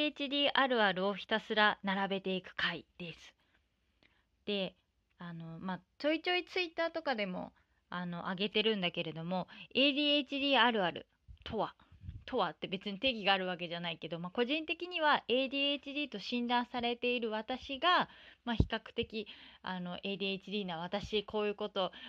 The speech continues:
多いよなって日々感じてるみたいな事象を、エーディーエイチディーあるあると、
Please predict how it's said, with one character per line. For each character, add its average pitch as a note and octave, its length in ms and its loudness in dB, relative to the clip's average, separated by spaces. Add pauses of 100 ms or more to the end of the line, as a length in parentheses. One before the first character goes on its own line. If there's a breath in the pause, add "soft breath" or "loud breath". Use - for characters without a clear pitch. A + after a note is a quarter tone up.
(100)
多 A#3 260 2
い G#3 120 2
よ G3 100 0
な G#3+ 280 0
っ G#3+ 60 -12 (280)
て F#3 80 0
日 A3 180 -6
々 G3 160 -4
感 B3 260 0
じ A#3+ 140 -2
て B3 160 6
る C4 220 6
み G#3+ 120 -2
た A3 140 0
い A3 60 0
な G#3+ 120 -4
事 G#3+ 140 -4
象 D4 240 0
を、 F4 260 4 (200)
エ G#3+ 60 4
ー G3+ 120 2
デ F3+ 60 -6
ィ F#3+ 140 -2
ー F#3 40 -2
エ - 40 -2
イ G3 60 -6
チ G3 140 -10
デ F#3+ 60 -6
ィ G3 100 -2
ー G3 60 2
あ G3+ 80 0
る F#3 100 2
あ F#3+ 80 2
る F3+ 120 -2
と、 E3+ 220 -6